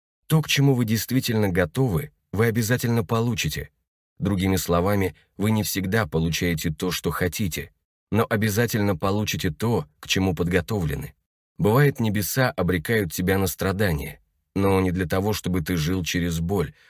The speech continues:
а для того, чтобы, пройдя через неё, обрёл небеса в себе. Боль — это стук небес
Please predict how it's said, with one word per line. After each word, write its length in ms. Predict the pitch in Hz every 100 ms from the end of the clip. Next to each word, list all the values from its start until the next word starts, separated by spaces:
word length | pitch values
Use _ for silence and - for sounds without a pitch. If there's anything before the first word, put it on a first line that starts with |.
| _
а 80 | 87
для 160 | 90
того, 180 | 92 101
чтобы, 320 | - 87 87
пройдя 480 | 78 90 90 85 98
через 300 | - 78 73
неё, 340 | 78 76 67 - _ _ _
обрёл 420 | 95 95 104 101
небеса 520 | 98 85 92 - 90
в 80 | -
себе. 400 | - 71 76 - _ _ _ _ _ -
Боль — 340 | 92 131 123 -
это 240 | 110 98
стук 340 | - - 104
небес 520 | 90 87 80 104 -